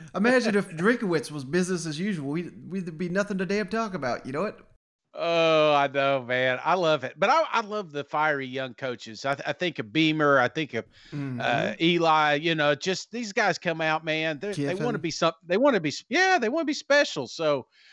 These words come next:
Speaker 2: I, I think that's important because that's, there's nothing else going on. Media days, I know. Uh, I mean, look at our YouTube channel, man.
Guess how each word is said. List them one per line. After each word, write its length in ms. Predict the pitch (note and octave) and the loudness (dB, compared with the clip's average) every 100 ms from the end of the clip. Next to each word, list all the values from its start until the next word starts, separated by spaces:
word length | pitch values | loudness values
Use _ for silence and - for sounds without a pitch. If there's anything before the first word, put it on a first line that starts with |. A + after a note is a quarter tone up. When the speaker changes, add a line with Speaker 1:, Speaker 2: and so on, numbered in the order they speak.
| _ - | _ -2
Speaker 2:
I, 260 | F3 F#3+ | 0 0
I 40 | G#3 | -2
think 240 | C#4+ C#4+ | -2 -2
that's 180 | C#4+ - | -4 -4
important 400 | F#3+ C4 D4 E3+ | -2 0 0 -2
because 260 | D#3 F3+ | -2 0
that's, 320 | G3+ B3+ - - _ _ _ _ _ _ - | 0 -4 -4 -18 _ _ _ _ _ _ -6
there's 240 | G3+ G#3 | -6 0
nothing 240 | C4+ C#4 C4 | 0 2 0
else 240 | C4 - | 0 0
going 260 | G#3+ A3 A3 | 2 2 0
on. 280 | C#4 F3+ - - | -2 -4 -6 -2
Media 260 | F#3 A3+ G#3+ | 0 2 4
days, 220 | A3 G#3 | 4 4
I 80 | F#3+ | 4
know. 220 | G#3 F#3 - - - | 4 0 -6 -10 0
Uh, 140 | F3 | 0
I 100 | F3+ | 2
mean, 160 | G3 F3+ | 0 2
look 180 | A#3 G#3+ | 2 4
at 40 | |
our 100 | F#3+ | 4
YouTube 360 | F3+ A3+ - B2+ | 4 0 -2 -2
channel, 260 | C#3 A#2 | 0 -2
man. 320 | A2 A#2+ D#3 | -2 -4 -4